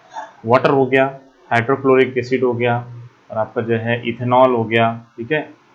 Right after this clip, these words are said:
Acetic acid हो गया, ये सब जो है basically क्या हमारा example है electric dipoles के। ओके, और यहाँ पर एक काम की बात ये है कि इसका हम लोग यूनिट देख लेते हैं।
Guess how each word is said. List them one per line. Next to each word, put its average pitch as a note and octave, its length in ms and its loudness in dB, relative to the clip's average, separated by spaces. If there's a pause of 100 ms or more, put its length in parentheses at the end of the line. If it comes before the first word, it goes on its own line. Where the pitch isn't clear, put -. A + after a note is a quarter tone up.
Acetic B2+ 380 -2
acid A#2+ 280 0
हो A2+ 80 0
गया, G#2+ 220 -2 (460)
ये B2+ 80 0
सब B2 220 -6
जो B2 80 -2
है B2+ 80 0
basically A#2+ 420 -6
क्या A#2+ 120 0
हमारा A#2+ 220 -2 (160)
example B2 540 -6
है - 920 -10
electric A2 380 -2
dipoles G2 480 -2
के। - 140 -16 (460)
ओके, E3 160 -8 (1200)
और C#3+ 240 2
यहाँ C#3 180 0
पर C3 160 0
एक C3 180 2
काम B2 260 -2
की B2+ 180 -2
बात A#2 240 0
ये B2 100 0
है B2 80 -2
कि B2 60 -6
इसका A2+ 200 -8
हम A2 100 -6
लोग A2+ 140 -8
यूनिट A2 220 -6
देख G2+ 200 -6
लेते G#3 240 -10
हैं। - 120 -16